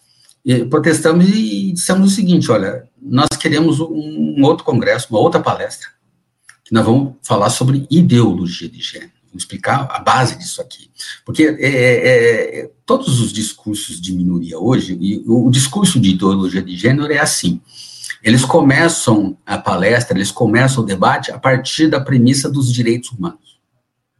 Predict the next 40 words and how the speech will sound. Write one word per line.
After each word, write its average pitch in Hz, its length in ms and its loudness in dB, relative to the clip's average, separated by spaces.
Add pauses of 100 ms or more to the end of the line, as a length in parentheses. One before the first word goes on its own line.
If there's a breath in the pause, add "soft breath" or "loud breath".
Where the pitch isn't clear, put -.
(600)
Então, 156 420 2
é, 123 420 0 (460 soft breath)
todos 196 300 2
já 175 160 4
entram 175 240 0
sabendo 151 400 0
que 147 60 -2
aquilo 110 280 -4
é 107 40 -6
direitos 104 360 -4
humanos, 160 320 0
nós 170 100 4
vamos 156 240 2
discutir - 400 0
dos 175 320 2
direitos 143 440 2
humanos 120 320 -2
pra 151 180 -4
frente. - 460 -6 (380 loud breath)
Nós - 120 -8
queremos 120 360 2
discutir 107 420 -2
dos, 98 220 0
dos 90 160 -6
direitos 104 280 0
humanos 101 240 -4
pra 135 200 -6
trás. - 460 -10 (280)
Quer - 60 -8
dizer, 123 100 -2
o 107 100 -2
que 143 140 -4
que 135 80 2
veio 135 340 4
antes? 107 380 -4 (440 loud breath)
Porque - 180 -2
isso 123 160 4
não 135 180 6
é 139 100 2
direito. 101 400 -4